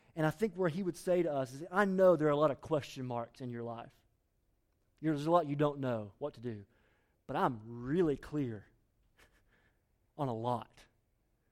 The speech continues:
So, like, I think ninety-five percent of our lives is clear. God's told us. He's given Nehemiah the vision. He knows what needs to happen to rebuild the wall,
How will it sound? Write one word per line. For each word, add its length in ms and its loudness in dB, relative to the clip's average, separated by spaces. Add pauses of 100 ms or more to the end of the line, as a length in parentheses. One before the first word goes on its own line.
(180)
So, 100 4
like, 120 8
I 40 8
think 140 8
ninety-five 680 10
percent 260 2
of 80 2
our 120 6
lives 520 4 (1120)
is 80 -14
clear. 420 -6 (360)
God's 260 -2
told 320 4
us. 80 0
He's 160 -2
given 400 6 (140)
Nehemiah 420 10
the 100 8
vision. 400 10 (180)
He 140 -4
knows 380 10
what 160 2
needs 200 0
to 80 4
happen 320 8
to 60 2
rebuild 340 4
the 60 -4
wall, 280 4